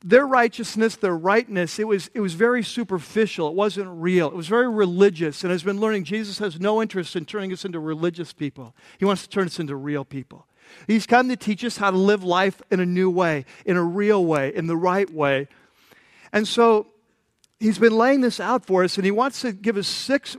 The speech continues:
practical examples of what does it look like to live life the right way.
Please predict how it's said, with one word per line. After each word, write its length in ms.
practical 560
examples 680
of 80
what 160
does 140
it 80
look 340
like 220
to 60
live 180
life 200
the 120
right 220
way. 320